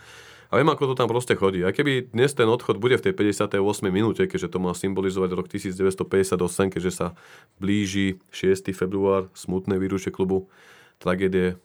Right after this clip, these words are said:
leteckej, mm, katastrofy v Mníchove. Ten East End, West End, teda tie zabránkové sektory, oni, oni odídu. Oni, oni to oželia, tých tridsať minút, ale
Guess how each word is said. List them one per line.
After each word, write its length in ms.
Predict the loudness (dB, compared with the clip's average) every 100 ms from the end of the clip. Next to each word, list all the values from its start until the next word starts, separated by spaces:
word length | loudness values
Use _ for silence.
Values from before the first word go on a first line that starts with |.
| -10
leteckej, 800 | -8 -4 -6 -4 -2 0 0 -4
mm, 720 | -8 -16 -14 -10 -10 -8 -6
katastrofy 480 | -6 -6 -6 -6 -4
v 80 | -4
Mníchove. 400 | -4 -2 0 -2 -4 -16 -20 -20 -20 -20 -20 _ _ _
Ten 160 | -2 2
East 320 | 2 2 4
End, 240 | 2 2
West 320 | 2 2 4 2
End, 240 | 2 2
teda 240 | 2 2
tie 400 | 4 4 4 2 -2
zabránkové 640 | 0 2 4 2 2 2 2
sektory, 560 | 0 -2 2 2 2
oni, 320 | 2 2 2
oni 240 | 0 2 2
odídu. 400 | 2 -2 -4 -6
Oni, 400 | -4 -2 -2 -4 -10 _
oni 240 | 0 2 2
to 160 | 2
oželia, 320 | 2 2 0
tých 160 | -2 -4
tridsať 400 | -6 -6 -4 -2
minút, 320 | -2 -4 -2
ale 320 | -2 0 -2